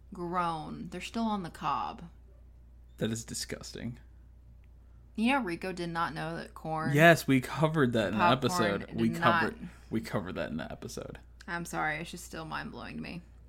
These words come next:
Speaker 2: I believe it, but we covered it.
Speaker 1: Anyways,
Speaker 2: Thank you
Speaker 1: welcome
Speaker 2: for
Speaker 1: back.
Speaker 2: making me feel bad again.
Speaker 1: Welcome back, everyone.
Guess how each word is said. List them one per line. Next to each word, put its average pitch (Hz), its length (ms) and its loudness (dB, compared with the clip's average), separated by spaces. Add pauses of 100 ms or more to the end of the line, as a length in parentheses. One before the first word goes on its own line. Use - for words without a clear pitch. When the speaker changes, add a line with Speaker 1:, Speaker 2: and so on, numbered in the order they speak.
(300)
Speaker 2:
I 107 80 -4
believe 101 340 -2
it, - 160 -8
but 90 140 -4
we 85 80 -2
covered 95 300 -6
it. - 80 -8 (200)
Speaker 1:
Anyways, 208 400 -2
Speaker 2:
Thank - 40 -8
you 214 60 6
Speaker 1:
welcome 226 200 6
Speaker 2:
for 226 60 8
Speaker 1:
back. 240 220 10
Speaker 2:
making 117 100 2
me - 0 -
feel 113 120 4
bad 107 200 2
again. 104 320 -2 (220)
Speaker 1:
Welcome 226 260 2
back, 240 180 4
everyone. 180 400 -2